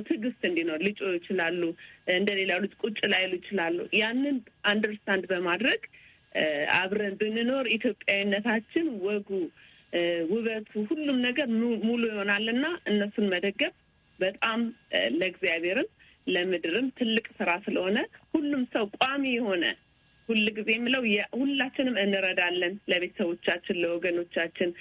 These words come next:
በየጊዜው እንረዳለን። ግን ተባብረን ዘመን ተሻጋሪ የሚሆን ለእነዚህ ልጆች እርዳታ በማድረግ እንችላለን ደግሞ፣ እ፣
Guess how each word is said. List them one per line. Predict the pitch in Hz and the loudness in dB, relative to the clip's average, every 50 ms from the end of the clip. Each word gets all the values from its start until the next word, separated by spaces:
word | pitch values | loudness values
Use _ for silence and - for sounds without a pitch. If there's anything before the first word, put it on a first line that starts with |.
| - - - - | -12 -16 0 2
በየጊዜው | - 196 208 190 190 185 175 - 175 175 180 175 | 2 2 2 2 0 0 0 -2 -2 0 0 0
እንረዳለን። | 165 165 165 151 165 160 156 165 180 185 | 0 0 0 0 2 0 0 0 0 0
ግን | - 277 302 339 - - - - - - _ _ _ - | 2 0 0 -2 -6 -12 -20 -20 -20 -20 _ _ _ -2
ተባብረን | - 226 226 240 240 233 254 247 269 294 339 415 539 - _ _ _ _ _ _ _ - | 0 0 0 2 0 0 0 0 0 0 -2 -2 -4 -8 _ _ _ _ _ _ _ -6
ዘመን | 196 185 214 233 247 262 269 269 | -2 0 0 0 0 0 0 0
ተሻጋሪ | - - 247 220 254 247 220 208 214 208 208 202 196 | 0 0 0 0 2 0 0 0 0 0 0 0 0
የሚሆን | 190 185 185 180 185 185 185 202 240 302 440 - _ _ - | 0 0 0 0 0 0 0 0 0 -2 -2 -6 _ _ -2
ለእነዚህ | 214 220 214 196 196 202 185 170 - 196 | 0 0 2 2 0 0 -2 -2 -4 -4
ልጆች | 170 185 202 - 320 415 427 - - - - - _ - | -4 -4 -2 -2 -2 -2 -2 -4 -12 -20 -20 -10 _ -4
እርዳታ | 190 190 170 190 175 180 208 226 185 170 | -2 0 0 0 0 0 0 0 0 2
በማድረግ | - 175 175 185 196 208 214 294 339 320 - - | 2 0 2 2 2 2 2 0 0 0 0 0
እንችላለን | 175 196 196 196 202 202 - 220 196 185 180 185 180 175 175 | 0 2 2 0 0 0 0 0 0 0 0 0 0 -2 0
ደግሞ፣ | 175 190 185 214 277 453 466 - - - - - - - | 0 -2 0 0 -2 -4 -4 -8 -16 -20 -20 -18 -6 0
እ፣ | - 165 | 2 2